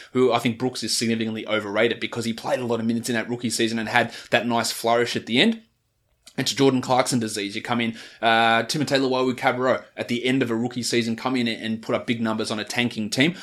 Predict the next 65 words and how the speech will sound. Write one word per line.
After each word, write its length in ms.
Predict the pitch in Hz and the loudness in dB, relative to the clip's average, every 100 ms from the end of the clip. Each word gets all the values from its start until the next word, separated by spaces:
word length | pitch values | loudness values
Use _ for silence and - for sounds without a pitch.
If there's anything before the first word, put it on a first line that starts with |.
| - | -4
I 80 | 135 | -2
think 140 | 147 | 2
Schofield 460 | - - 131 131 117 | 2 4 10 10 10
might 160 | 120 | 4
actually 180 | 113 113 | 2 0
fit 180 | - 117 | 0 0
into 200 | 120 120 | 2 4
that, 160 | 147 123 | 2 2
and 100 | 123 | 0
then 160 | 120 | 0
a 160 | 113 110 | -2 0
sell 320 | - 117 113 | 2 4 4
high 220 | 113 107 | 4 2
opportunity 480 | 107 110 104 110 107 | 2 -2 -6 -4 -4
really 320 | 107 117 110 | -2 0 0
does 240 | 104 104 104 | 0 -2 -2
arise 420 | 104 101 101 - - - | -2 -2 -2 -6 -14 -2
after 280 | 107 101 | 0 0
their 160 | 104 101 | -4 -4
rookie 260 | 101 101 101 | -6 -8 -6
season. 520 | - 120 120 104 - - _ - _ - - - | 0 2 2 -4 -8 -20 _ -20 _ -16 -14 -10
At 160 | 127 131 | -8 0
number 320 | 135 135 127 | 2 2 -2
forty-eight, 680 | - 139 139 135 135 123 - - - | -4 0 2 6 6 4 0 -6 2
Aaron 200 | 131 139 | 6 8
Smi-, 400 | 135 - 135 135 | 6 6 4 2
uh, 160 | 113 101 - | -2 -6 -6
Aaron, 340 | - 98 101 - _ - | -4 -2 -4 -10 _ 6
Alen 380 | 147 156 117 - | 6 6 2 -4
Smailagic 800 | - - 123 123 127 127 131 - 127 | -6 -2 2 2 2 2 0 0 2
of 200 | 127 127 | 2 2
the 100 | 117 | 2
Golden 260 | 123 123 | 2 2
State 280 | 117 123 117 | 0 2 4
Warriors. 420 | 117 117 117 101 | 6 6 6 2
The 400 | 120 123 127 123 | 0 0 2 2
N 120 | 131 175 | 2 4
B 120 | 180 | 8
A 120 | 143 | 6
people 280 | 139 131 120 | 6 0 2
that 80 | 113 | 0
I 100 | 107 | 0
talk 300 | - 120 127 | 2 2 2
to 60 | |
about 180 | 123 117 | 0 0
Smailagic, 500 | - 117 110 113 135 | 0 -4 -4 -2 -4
they 140 | 113 113 | -2 -4
really, 380 | 113 156 139 | -2 2 4
really 240 | 131 123 113 | 4 2 0
like 260 | 107 107 | 0 -2
him. 100 | 113 | -2
They're 100 | 104 | -6
very 360 | 101 104 131 123 | -2 4 6 6
interested 440 | 117 117 - 120 | 2 -4 -4 -4
in 80 | 110 | -2
what 160 | 110 110 | -2 -2
he 140 | 110 | -4
can 160 | 110 107 | -6 -6
do. 160 | 104 | -6
Now, 140 | 104 107 | -4 -2
m-, 200 | 127 160 | -2 -2
rotation 480 | 156 147 165 180 160 | 2 2 2 0 0
minutes 180 | 143 127 | -2 -2
this 180 | 131 - | -4 2
season, 380 | 131 123 127 | 4 4 2